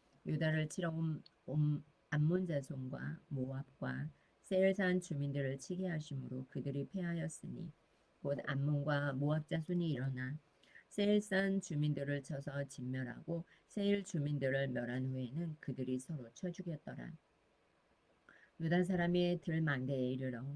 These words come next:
그 무리를 본즉, 땅에 엎드러진 시체들 뿐이요, 한 사람도 피한 자가 없는지라.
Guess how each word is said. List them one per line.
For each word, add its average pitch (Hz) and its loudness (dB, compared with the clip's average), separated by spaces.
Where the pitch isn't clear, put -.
그 - -6
무리를 131 -2
본즉, 127 -4
땅에 196 2
엎드러진 135 -2
시체들 190 -2
뿐이요, 160 -2
한 208 4
사람도 202 2
피한 214 0
자가 170 -4
없는지라. 143 -4